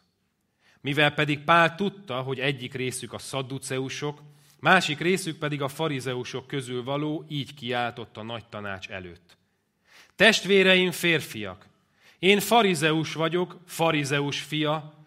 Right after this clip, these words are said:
a halottak feltámadásába vetett reménységem miatt vádolnak engem.” Mihelyt ezt mondta, vita támadt a farizeusok és a szadduceusok között,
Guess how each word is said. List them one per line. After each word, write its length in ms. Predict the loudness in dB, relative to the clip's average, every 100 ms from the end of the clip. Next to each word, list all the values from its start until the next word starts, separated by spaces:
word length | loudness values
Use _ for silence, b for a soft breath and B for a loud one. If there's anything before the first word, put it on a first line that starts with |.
| b b -10
a 80 |
halottak 640 | 6 6 8 4 2 -2 0
feltámadásába 1200 | 6 6 6 4 2 2 0 0 0 0 0 0
vetett 380 | -2 0 -2 0
reménységem 800 | 0 0 -2 -4 -4 -4 -4 -4
miatt 360 | -4 -4 -6
vádolnak 640 | -4 -2 -2 -4 -8 -8 -10
engem.” 460 | -10 -10 -14 -18 -20 _ _ _ _ _ b b b _
Mihelyt 440 | -2 2 2 2
ezt 280 | 2 0 -2
mondta, 680 | -6 -6 -4 -4 -4 -6 -10
vita 340 | -6 -6 -4
támadt 440 | 0 0 0 -6 -10
a 40 |
farizeusok 840 | -8 -6 -6 -6 -6 -6 -8 -8
és 120 | -8 -10
a 60 |
szadduceusok 880 | -8 -6 -6 -10 -12 -12 -12 -14 -12
között, 460 | -10 -6 -6 -8